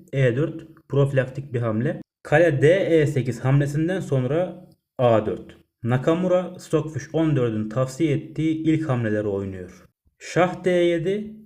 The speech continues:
şah D üç, A altı. Gönül isterdi ki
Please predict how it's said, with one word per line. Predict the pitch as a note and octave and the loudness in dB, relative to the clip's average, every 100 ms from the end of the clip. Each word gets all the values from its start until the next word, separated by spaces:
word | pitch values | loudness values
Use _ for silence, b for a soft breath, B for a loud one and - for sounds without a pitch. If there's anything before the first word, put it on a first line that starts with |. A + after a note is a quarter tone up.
| - | -18
şah | - F3 D3 C#3 | -2 0 0 -2
D | D#3 D3+ E3+ | 0 0 0
üç, | G#3+ - - - _ _ _ | -2 -6 -14 -20 _ _ _
A | D3 | 2
altı. | C3+ A#2 G#2+ G#2 - E2+ - - _ - | 4 4 2 -2 -8 -12 -14 -20 _ -6
Gönül | A#2 D#3 F3 | 2 4 4
isterdi | E3 - F3+ F#3 G3 | 0 0 0 0 -2
ki | G#3+ G3 G#3 - | -6 -4 -4 -4